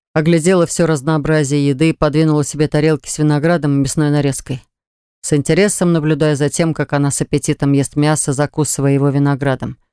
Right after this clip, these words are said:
Потом еще и рыбу к себе подвинула. Если бы я не знал, что у нее необычные вкусы,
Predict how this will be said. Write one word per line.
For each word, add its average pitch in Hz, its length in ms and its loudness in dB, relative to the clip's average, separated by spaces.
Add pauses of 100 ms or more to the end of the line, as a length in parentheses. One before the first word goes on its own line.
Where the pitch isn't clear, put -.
(320)
Потом 170 280 2
еще 151 280 0
и 151 240 0
рыбу 170 320 0
к - 60 -14
себе 160 260 0
подвинула. 147 720 0 (840)
Если 175 220 2
бы 156 140 2
я 160 160 2
не 151 120 2
знал, 156 300 0
что - 220 -6
у - 20 0
нее 143 140 2
необычные 143 500 0
вкусы, - 420 -6